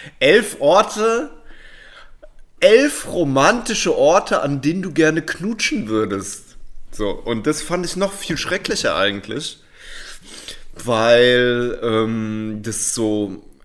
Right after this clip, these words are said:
also es ist so persönlich und ich bin auch nicht so, also ich bin, glaub ich, auch nicht so der extreme Romantiker, so, ja, mal auf dem Eiffelturm, das wär so schön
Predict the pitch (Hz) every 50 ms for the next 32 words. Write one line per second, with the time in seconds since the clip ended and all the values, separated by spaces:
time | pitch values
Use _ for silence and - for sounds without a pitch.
0 | - - 107 110 - - - - 135 127 - - 127 123 107 - 123 127 165 220
1 | 233 208 156 131 113 - - - - - 104 117 117 117 113 113 113 113 113 110
2 | 110 - - - 214 269 254 214 190 175 143 107 110 - 82 78 - - - -
3 | 123 123 127 123 123 123 104 120 120 110 113 123 127 - - - 135 123 117 113
4 | 107 113 113 110 - 117 123 117 - - - 131 175 180 202 196 147 135 120 -
5 | - 113 113 110 - 131 113 113 - 104 101 - - - - - - - - -
6 | - - - - - - - - - 101 104 120 143 160 160 160 151 123 - 117
7 | 110 110 107 107 123 156 175 - - 175 - - 135 123 123 110 98 104 104 95
8 | 104 95 87 - - - - - - - - _ - - 107 107 104 107 117 127
9 | 127 123 117 113 - 113 113 - - 117 - - 90 98 107 131 151 156 - -
10 | 170 147 - - - - 135 127 117 117 117 113 117 113 113 113 - - 110 110
11 | 110 110 110 - - - - 117 110 110 123 139 147 156 156 135 135